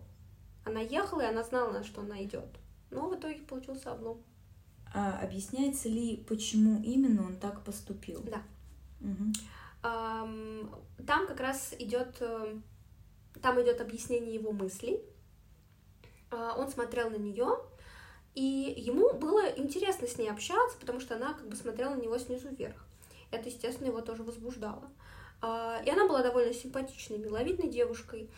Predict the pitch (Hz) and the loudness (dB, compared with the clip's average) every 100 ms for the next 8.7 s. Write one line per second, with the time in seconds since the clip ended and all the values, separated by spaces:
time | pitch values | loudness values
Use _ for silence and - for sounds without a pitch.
0 | - - - 269 294 269 269 262 254 240 | -20 -12 0 2 4 4 4 2 4 6
1 | 311 403 320 - 220 214 214 269 262 208 | 6 4 2 0 -2 -2 -2 -2 -4 -6
2 | - 214 240 - 202 - 226 226 220 220 | -8 -8 -10 -8 -10 -8 -8 -8 -6 -6
3 | 220 208 - - - - 240 240 294 381 | -6 -10 -10 -14 -18 -2 2 4 2 2
4 | 415 480 302 277 247 208 190 254 302 320 | 6 6 6 0 -2 -4 -4 -4 -2 0
5 | 302 294 320 311 269 - - - - - | -2 -2 -4 -6 -10 -18 -20 -20 -20 -20
6 | - - - - - - - - - - | -20 -20 -20 -20 -20 -20 -20 -20 -20 -20
7 | - - - 254 269 381 285 262 262 311 | -20 -20 -12 -2 6 6 4 -2 0 0
8 | - 254 262 254 240 214 - | 0 0 0 -2 -4 -6 -6